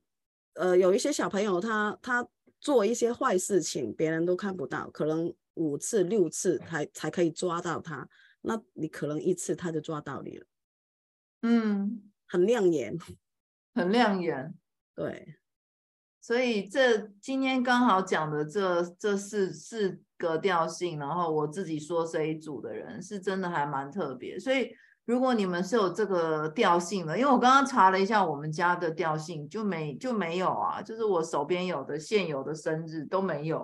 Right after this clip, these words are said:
Speaker 2: 欸。那除了刚刚讲的那个光谱，那个其实我也没有跟他对照，但是我觉得他光谱调性的特质非常非常显眼，
Speaker 1: 但是他
Speaker 2: 所以我敢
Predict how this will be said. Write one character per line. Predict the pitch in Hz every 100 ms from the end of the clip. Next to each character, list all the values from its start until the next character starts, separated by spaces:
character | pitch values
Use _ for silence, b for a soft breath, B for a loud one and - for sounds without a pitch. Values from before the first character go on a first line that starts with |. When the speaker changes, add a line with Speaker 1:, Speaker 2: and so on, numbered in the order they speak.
| -
Speaker 2:
欸。 | - _ _ _ -
那 | 262
除 | 262 214
了 | 214 202
刚 | 202
刚 | 208
讲 | 208 175
的 | 151
那 | 170
个 | 180
光 | 175 170 170
谱， | 175 156 101
那 | 202
个 | 208 185
其 | 185
实 | 165
我 | 170 156
也 | 143
没 | 151
有 | 151
跟 | 143
他 | 143
对 | 147 143
照， | - - 92
但 | 208
是 | 226
我 | 175
觉 | 170
得 |
他 | 180
光 | 190 - 226 233
谱 | 226 147 -
调 | 190 156
性 | 196 165
的 |
特 | 147 175
质 | 143 139
非 | - 160
常 | 147
非 | 147
常 | 156 139
显 | 156 - 139 147
眼， | 151 139 - _ _ _ -
Speaker 1:
但 | 302
是 | -
他 |
Speaker 2:
所 | -
以 | 294
我 |
敢 | 190 160